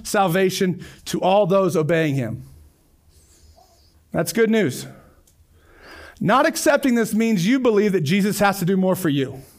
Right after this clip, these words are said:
"Jesus didn't do enough for me. He doesn't know." No, that's false. Not accepting this means Jesus has to do more for you, that it just wasn't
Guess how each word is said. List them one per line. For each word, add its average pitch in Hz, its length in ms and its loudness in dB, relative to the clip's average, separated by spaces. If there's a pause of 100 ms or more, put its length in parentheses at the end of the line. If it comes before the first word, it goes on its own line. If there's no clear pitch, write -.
(1700)
"Jesus 202 280 -2
didn't 220 180 0
do 208 120 2
enough 202 220 0
for 208 100 -2
me. 190 200 2
He 175 120 0
doesn't 214 280 0
know." 220 200 -2
No, 180 280 0
that's 185 160 -2
false. 220 480 -2 (760)
Not 180 220 2
accepting 233 440 0
this 208 180 -2
means 196 240 0
Jesus 196 300 0
has 196 160 2
to 160 60 -6
do 175 120 0
more 170 180 0
for 160 120 -4
you, 131 120 -2
that 127 120 -4
it 139 80 -8
just 156 260 -6
wasn't 170 420 -2